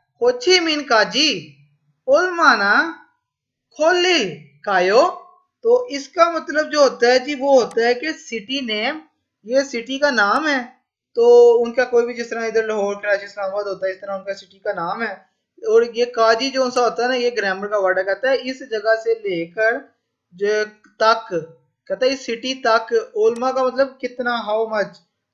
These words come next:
तो टेक टाइम, खोलिल का यो कितना टाइम लगता है। कहता है कि इस सिटी तक कितना टाइम लगता है। तो वो आगे से वो कहता है कि फे फ्योनन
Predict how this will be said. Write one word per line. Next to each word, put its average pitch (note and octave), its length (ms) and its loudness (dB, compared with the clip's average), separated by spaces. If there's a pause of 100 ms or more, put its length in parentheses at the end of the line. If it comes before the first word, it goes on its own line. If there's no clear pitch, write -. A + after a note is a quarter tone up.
तो G#3 280 0
टेक A#3 420 4
टाइम, G3 320 -2 (520)
खोलिल A#3+ 260 2
का C4+ 180 0
यो B3+ 160 6
कितना B3+ 320 -4
टाइम A3+ 260 -2
लगता F#3+ 340 -2
है। F3+ 180 -6
कहता G#3+ 240 2
है C#4 60 4
कि C#4+ 120 -4
इस C#4+ 140 -4
सिटी C4 200 -8
तक C#4 160 0
कितना C#4 300 -2
टाइम B3 220 2
लगता F#3+ 340 0
है। A3+ 240 2 (500)
तो F#3+ 60 -12
वो G#3+ 60 0
आगे B3 160 2
से C#4 80 0
वो C4+ 60 2
कहता G3+ 240 0
है G#3 60 0
कि C4+ 200 0 (500)
फे D4+ 220 0
फ्योनन A#3 640 0